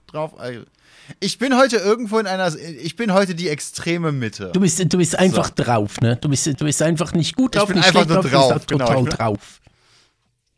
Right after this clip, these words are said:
Speaker 1: Ne, wie, wie, wie die Schweizer Jugendlichen so schön sagen, wenn sie wieder an jemandem vorbeilaufen, der, der komplett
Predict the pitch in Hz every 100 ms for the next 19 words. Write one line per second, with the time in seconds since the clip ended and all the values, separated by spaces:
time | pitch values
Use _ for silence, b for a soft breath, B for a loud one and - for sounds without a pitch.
0 | - 135 170 160 143 151 151 170 185 175
1 | 185 185 156 165 170 175 165 165 156 147
2 | - 151 135 139 139 135 127 120 120 123
3 | 120 127 123 120 123 104 113 131 120 113
4 | 127 127 117 110 110 110 104 107 113 101
5 | 117 120 -